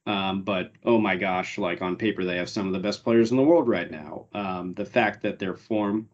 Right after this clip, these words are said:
al-, also, I'll just back up for a second and say that their coach is one of the best in the world, in my opinion,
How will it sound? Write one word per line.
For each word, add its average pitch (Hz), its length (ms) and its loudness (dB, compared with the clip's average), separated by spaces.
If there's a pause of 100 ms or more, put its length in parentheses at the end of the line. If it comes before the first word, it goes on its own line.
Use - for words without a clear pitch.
(120)
al-, 214 200 6
also, 156 320 4
I'll 110 120 -2
just 101 200 -10
back 95 240 -6
up 98 140 -8
for 92 80 -8
a 92 60 -8
second 95 260 -8
and 87 160 -8
say 95 180 -4
that 87 200 -6
their 98 240 -2
coach - 560 -2 (340)
is 101 220 -4
one 107 160 0
of 95 60 -2
the 95 60 -4
best 95 340 -4
in 95 100 -4
the 92 60 -4
world, 92 500 -4
in 98 180 -2
my 92 220 -2
opinion, 90 580 -4